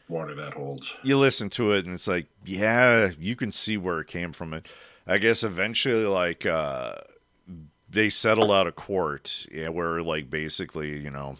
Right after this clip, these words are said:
Speaker 2: all right, Ray Parker, <laughs> yeah. Little known fact, Huey Lewis was originally approached to do the Ghostbusters theme songs when he bent it, you know, dropped out of there. <laughs> We got Huey Lewis, just in a different form.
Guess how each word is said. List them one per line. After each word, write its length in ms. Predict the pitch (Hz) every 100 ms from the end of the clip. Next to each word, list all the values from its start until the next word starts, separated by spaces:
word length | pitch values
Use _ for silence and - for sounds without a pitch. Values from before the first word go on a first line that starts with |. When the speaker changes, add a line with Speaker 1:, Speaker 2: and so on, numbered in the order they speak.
| -
Speaker 2:
all 140 | 65
right, 280 | 76 71 71 -
Ray 200 | 67 78
Parker, 920 | - 73 69 76 73 76 113 107 104 90 -
<laughs> 140 | -
yeah. 320 | - 67 76 71 _ _ _ -
Little 240 | 131 135
known 200 | 117 98
fact, 420 | - 98 78 -
Huey 340 | - 127 120 110
Lewis 320 | 104 95 90
was 160 | 85
originally 440 | 82 92 90 98 80
approached 440 | - - 90 -
to 80 | 80
do 240 | 69 107
the 80 | 101
Ghostbusters 680 | 85 78 71 82 71 71 69
theme 220 | - 69
songs 400 | 69 69 64 -
when 80 | 85
he 120 | 85
bent 380 | 73 73 87 78
it, 120 | 85
you 120 | 87 85
know, 180 | 78 73
dropped 400 | 80 78 73 82
out 220 | 78 78
of 120 | 65
there. 280 | 65 64 67 _
<laughs> 260 | 143 120 110 - - - -
We 160 | 110
got 220 | 117 113
Huey 280 | 92 117 110
Lewis, 400 | 101 120 85 71
just 340 | - 82 71 -
in 120 | 71
a 60 |
different 360 | 67 82 - 71
form. 400 | - 82 80 69